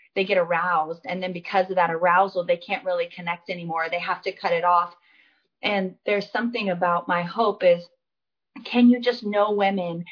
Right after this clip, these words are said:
And even though the world sets you up to objectify and be aroused by intimacy with a woman, can you see deeper than that? And almost could you see that part of God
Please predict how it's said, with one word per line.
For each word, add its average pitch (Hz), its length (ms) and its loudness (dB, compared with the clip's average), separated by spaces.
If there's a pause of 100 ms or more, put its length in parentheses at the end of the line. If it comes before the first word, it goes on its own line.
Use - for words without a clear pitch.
(140)
And 208 140 0
even 226 220 0
though 226 100 2
the 208 100 2
world 190 440 4
sets 196 300 2
you 185 140 2
up 175 220 4 (140)
to 180 340 -4
objectify 180 800 0 (100)
and 180 160 -2
be 175 140 0
aroused 170 600 0
by 165 240 0
intimacy 175 560 -10
with 165 140 -8
a 165 60 -2
woman, 175 380 -8
can 202 200 -6
you 202 80 -4
see 202 260 -12
deeper 175 480 -8
than 151 160 -6
that? 147 280 -4 (400)
And 202 140 0
almost 233 600 2
could 233 260 -2
you 226 160 -6
see 214 280 -12
that 185 240 0
part 190 240 2
of 156 160 -4
God 190 540 0